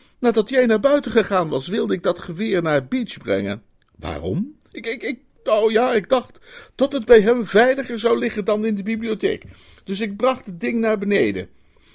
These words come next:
En onderweg moest ik er de hele tijd aan denken hoe goed ik als kind altijd heb kunnen schieten." "Wat?" Dit kon Lord Emsworth niet zonder commentaar laten passeren.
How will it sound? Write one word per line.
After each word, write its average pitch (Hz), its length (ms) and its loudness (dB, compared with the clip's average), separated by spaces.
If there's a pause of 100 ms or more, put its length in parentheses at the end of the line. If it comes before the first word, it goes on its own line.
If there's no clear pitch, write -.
En 92 120 -4
onderweg 214 540 2
moest 202 200 -2
ik 190 100 -6
er 190 80 2
de 165 60 0
hele 262 260 0
tijd 220 220 2
aan 185 120 0
denken 196 300 -2
hoe 196 120 0
goed 254 220 -4
ik 233 100 -10
als 165 200 -4
kind 262 260 -6
altijd 214 260 -2
heb 208 140 -6
kunnen 233 220 -8
schieten." - 460 0 (540)
"Wat?" 98 600 -2 (1000)
Dit 226 260 -4
kon 190 220 -2
Lord 147 220 0
Emsworth 101 560 -4
niet 123 220 -6
zonder 110 280 -4
commentaar 95 720 -4
laten 92 300 -6
passeren. - 560 -14